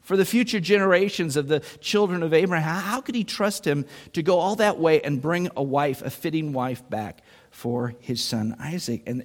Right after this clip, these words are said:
and the answer is because he had always proved faithful. He'd proved faithful in many small ways that he'd served him all those years. If we want to be used of God,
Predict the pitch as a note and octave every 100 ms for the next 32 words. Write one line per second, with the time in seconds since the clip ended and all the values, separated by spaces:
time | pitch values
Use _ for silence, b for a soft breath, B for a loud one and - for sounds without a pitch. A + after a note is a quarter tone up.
0 | - C3+ G3 A3+ - C#3+ C#3+ - D3+ -
1 | F3+ - B - F3+ E3+ - D#3 E3+ -
2 | - F#3+ F3 - A3 D4 - - - _
3 | _ _ _ _ _ _ _ _ _ _
4 | _ E3 - G#3+ - A3 G#3 G#3+ G3+ G#3+
5 | F#3+ G#3 G#3+ F#3+ - F#3 F#3 F#3 F3+ F3
6 | D#3+ D3+ C#3 - E3+ D3 C#3 C3 B2+ B2
7 | B2 A#2+ E3 F3 A2 - - _ B B
8 | B B E3 D#3+ G#3 A#3 G#3+ F#3+ F#3 F3+
9 | F#3+ E3+ F3+ D#3 E3+ F3+ A2+